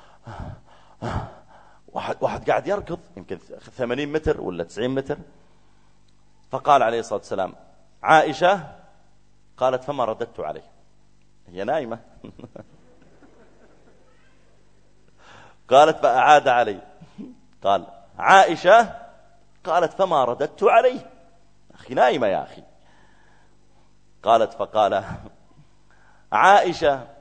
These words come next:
ما لي أراك حشية رابية." حشية رابية يعني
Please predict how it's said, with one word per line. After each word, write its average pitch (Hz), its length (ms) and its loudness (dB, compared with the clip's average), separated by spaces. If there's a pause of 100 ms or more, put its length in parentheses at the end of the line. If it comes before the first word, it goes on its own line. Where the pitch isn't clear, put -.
(720)
ما 233 340 10
لي 214 220 4
أراك 190 440 6
حشية 156 680 4
رابية." 123 800 2 (720)
حشية 170 500 4
رابية 185 320 6
يعني 151 420 2